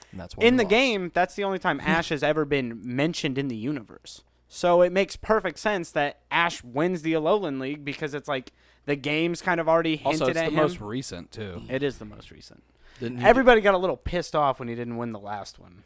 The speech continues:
Speaker 2: to be honest.
Speaker 1: Didn't he do the, didn't he do the classic Ash move, too? Where he,
Speaker 2: "I
Speaker 1: like,
Speaker 2: just
Speaker 1: where
Speaker 2: wanna
Speaker 1: he, like,
Speaker 2: release my Pokemon.
Speaker 1: no,
Speaker 2: Thank
Speaker 1: where,
Speaker 2: you."
Speaker 1: no, where he, like, dips his hat down to where you can't see his eyes, but you see a
Speaker 2: <gasps>
Speaker 1: tear come down
Speaker 3: Yeah,
Speaker 1: his face and
Speaker 3: <laughs> yeah,
Speaker 1: shit.
Speaker 3: yeah.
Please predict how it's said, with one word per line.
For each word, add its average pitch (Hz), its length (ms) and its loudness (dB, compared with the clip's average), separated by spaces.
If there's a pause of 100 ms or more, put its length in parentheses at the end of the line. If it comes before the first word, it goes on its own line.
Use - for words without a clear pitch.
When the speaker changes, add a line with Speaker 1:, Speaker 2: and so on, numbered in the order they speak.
(120)
Speaker 2:
to 127 80 -14
be 113 160 -14
honest. 98 460 -18
Speaker 1:
Didn't 135 160 -6
he 131 80 -4
do 127 160 0
the, 98 160 -4
didn't 107 260 -6
he 107 60 -4
do 107 120 -4
the 98 120 -8
classic 95 420 -8
Ash 80 340 -12
move, 90 300 -12
too? 92 260 -10 (840)
Where 90 140 -8
he, 98 120 -4
Speaker 2:
"I - 20 -4
Speaker 1:
like, - 160 0
Speaker 2:
just 285 220 0
Speaker 1:
where 294 120 2
Speaker 2:
wanna 262 180 4
Speaker 1:
he, - 60 4
like, 208 140 6
Speaker 2:
release 254 260 0
my 247 120 0
Pokemon. 214 560 -2
Speaker 1:
no, 120 100 0
Speaker 2:
Thank - 100 0
Speaker 1:
where, 98 100 2
Speaker 2:
you." 98 120 -6
Speaker 1:
no, 104 140 0
where 95 100 -2
he, 104 120 -2
like, 98 280 -8
dips 95 220 -6
his 92 160 -10
hat 90 240 -6
down 95 280 -4
to 92 60 -8
where 85 100 -4
you 85 60 -6
can't 87 220 -6
see 95 120 -6
his 87 140 -6
eyes, 78 220 -4
but - 100 -6
you 302 60 -2
see 294 120 0
a 87 60 -2
Speaker 2:
<gasps> - 0 -
Speaker 1:
tear 85 240 -6
come 90 160 -4
down 92 100 0
Speaker 3:
Yeah, - 200 8
Speaker 1:
his - 20 -6
face - 260 4
and 277 100 4
Speaker 3:
<laughs> 226 100 4
yeah, 208 240 6
Speaker 1:
shit. - 60 -10
Speaker 3:
yeah. 254 60 -10